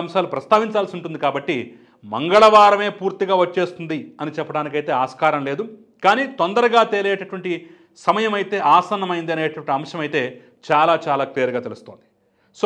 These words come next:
మొత్తానికి ఇది చంద్రబాబు కేసుకు సంబంధించి, రాబోయే కేసుల అనుమానాలకు సంబంధించినటువంటి అప్డేట్స్. So, గవర్నర్ని కలిసినటువంటి నేపథ్యంలో ఆంధ్రప్రదేశ్ అధికారుల బృందం కొత్త కేసు రాబోతోందా అనేటటువంటి అనుమానాలు ఒక పక్క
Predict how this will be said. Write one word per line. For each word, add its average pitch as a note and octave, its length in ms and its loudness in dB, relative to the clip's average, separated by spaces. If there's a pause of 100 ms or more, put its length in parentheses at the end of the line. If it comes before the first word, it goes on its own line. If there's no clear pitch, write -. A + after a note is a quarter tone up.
మొత్తానికి G3 380 2
ఇది G3+ 180 -6
చంద్రబాబు F3+ 400 0 (100)
కేసుకు B3 400 -2
సంబంధించి, F3 460 -10 (240)
రాబోయే F#3 500 4 (240)
కేసుల F#3 460 0 (160)
అనుమానాలకు G#3 640 4
సంబంధించినటువంటి D3 580 -12 (440)
అప్డేట్స్. B2 360 -6 (440)
So, E3+ 60 -2 (140)
గవర్నర్ని G3 540 4
కలిసినటువంటి F3 540 -4
నేపథ్యంలో E3 500 -4 (160)
ఆంధ్రప్రదేశ్ D#3 560 -4 (240)
అధికారుల D3+ 440 0 (100)
బృందం C#3 280 -4 (500)
కొత్త D#3+ 320 4
కేసు A#3 300 6
రాబోతోందా G3+ 640 4
అనేటటువంటి E3+ 500 -4
అనుమానాలు D3+ 460 2
ఒక C3+ 200 -4
పక్క F3 140 -4